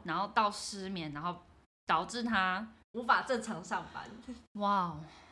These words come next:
Speaker 1: 好辛苦哦。
Speaker 2: 就是听起来是一个很像高中、大学的时候会发生的事情。
Speaker 1: 真假的？
Speaker 2: 但是偏偏在出社会以后，就是还是会有人会发生这种事。
Speaker 1: 唉，
Speaker 2: 对。
Speaker 1: 太辛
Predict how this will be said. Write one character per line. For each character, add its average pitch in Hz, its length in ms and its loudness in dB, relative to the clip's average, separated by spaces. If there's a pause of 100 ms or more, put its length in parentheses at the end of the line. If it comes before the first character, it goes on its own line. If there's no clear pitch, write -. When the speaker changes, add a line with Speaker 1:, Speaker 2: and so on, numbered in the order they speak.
(240)
Speaker 1:
好 190 120 -4
辛 226 220 4
苦 226 200 0
哦。 160 100 2
Speaker 2:
就 175 60 2
是 466 100 2
听 392 180 -2
起 349 60 -6
来 233 120 2
是 226 140 -6
一 302 120 -10
个 196 440 -4
很 180 160 -10
像 226 400 -2 (460)
高 233 160 4
中、 233 200 -4
大 214 200 4
学 175 140 -12
的 147 80 -10
时 160 80 -12
候 165 80 -6
会 180 80 -8
发 147 180 -8
生 156 140 -6
的 127 60 -10
事 - 220 -16
情。 - 240 0
Speaker 1:
真 370 80 -4
假 185 340 -8
的？ 117 220 -14 (160)
Speaker 2:
但 285 180 2
是 285 220 -10 (400)
偏 247 180 -4
偏 226 160 2
在 220 160 0
出 202 240 -12
社 180 200 -10
会 165 180 -10
以 - 40 -12
后， 160 120 -10
就 160 140 -14
是 165 100 -14
还 156 160 -10
是 208 140 -6
会 240 140 0
有 - 100 -8
人 - 100 -14
会 170 140 -12
发 139 200 -10
生 147 220 -12
这 156 80 -16
种 - 140 -16
事。 - 260 -16 (360)
Speaker 1:
唉， 185 240 -6 (360)
Speaker 2:
对。 - 100 -4
Speaker 1:
太 254 120 8
辛 - 340 -4